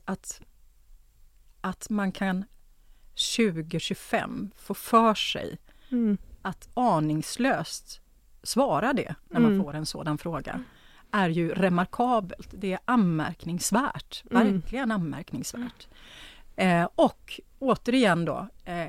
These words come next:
Speaker 1: en signal om varför vi behöver vara vaksamma.
Speaker 2: Mm.
Speaker 1: Jag vet ju också att Kristdemokraterna har gjort ett, ett större internpolitiskt arbete kring, kring en mo-, modern, inom citationstecken,
Speaker 2: Mm.
Speaker 1: familjepolitik.
Speaker 2: Mm.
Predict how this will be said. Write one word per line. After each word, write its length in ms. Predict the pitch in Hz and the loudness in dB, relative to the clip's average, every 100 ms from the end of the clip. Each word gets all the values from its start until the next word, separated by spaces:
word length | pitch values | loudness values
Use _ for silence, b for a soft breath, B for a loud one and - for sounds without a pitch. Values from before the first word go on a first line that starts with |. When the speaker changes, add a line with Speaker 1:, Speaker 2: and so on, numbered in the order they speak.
| - - | -8 0
Speaker 1:
en 160 | 220 | 2
signal 680 | 202 220 214 202 233 220 208 | 4 6 8 8 8 8 8
om 180 | 160 165 | 4 4
varför 560 | 180 165 180 - 180 | 4 4 2 -2 -2
vi 220 | 175 156 151 | 0 0 0
behöver 400 | 151 156 151 - | 0 0 0 0
vara 420 | 165 147 139 147 | 0 -2 -4 -2
vaksamma. 920 | 175 160 - - - 185 180 135 165 - - | 0 -2 -4 -4 0 2 0 -2 -6 -8 2
Speaker 2:
Mm. 300 | 233 196 170 - - | 6 6 4 -8 -6
Speaker 1:
Jag 160 | 196 196 | 2 6
vet 280 | 214 185 220 | 6 6 4
ju 60 | |
också 280 | 202 - 190 | 2 2 -2
att 120 | 180 | -2
Kristdemokraterna 800 | - 208 - 170 - 165 156 180 | -2 -2 0 0 2 0 0 0
har 60 | 180 | 0
gjort 260 | 170 - | 0 -2
ett, 200 | 175 - | -6 -6
ett 180 | - - | -10 -8
större 420 | - - 220 196 | -4 0 0 2
internpolitiskt 1080 | 190 185 - 208 170 156 160 160 - 165 - | 2 0 2 2 2 0 -2 -4 -4 -6 -2
arbete 380 | 180 156 151 160 | -2 -2 -4 -8
kring, 340 | - 160 156 - | -4 -2 -2 -4
kring 260 | - 165 156 | -6 -2 0
en 120 | 160 | 2
mo-, 220 | 165 175 - 151 | 2 2 -2 -6
modern, 640 | 185 170 185 180 185 185 | -2 2 4 6 6 6
inom 200 | 170 147 | 2 2
citationstecken, 840 | 151 - 160 214 208 190 165 - - | 0 -6 -6 0 2 2 -2 -8 -16
Speaker 2:
Mm. 120 | 185 B B B | -16 B B B
Speaker 1:
familjepolitik. 1400 | - 196 208 202 165 147 - 156 151 - 240 214 - - 240 | 4 6 8 8 4 0 -2 -2 -2 2 2 2 -8 -8 4
Speaker 2:
Mm. 260 | 214 185 | 6 6